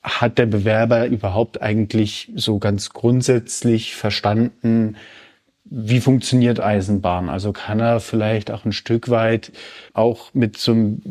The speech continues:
kleinen Hauch von, ich habe in Physik mal aufgepasst und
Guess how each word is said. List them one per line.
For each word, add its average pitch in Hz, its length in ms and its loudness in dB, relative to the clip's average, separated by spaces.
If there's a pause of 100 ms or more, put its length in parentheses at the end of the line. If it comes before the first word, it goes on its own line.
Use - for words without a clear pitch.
kleinen 123 720 2
Hauch 127 280 2
von, 123 400 2
ich - 160 -2
habe 117 160 0
in 120 80 2
Physik 110 340 0
mal 107 160 -2
aufgepasst 123 800 -2 (460)
und 120 540 2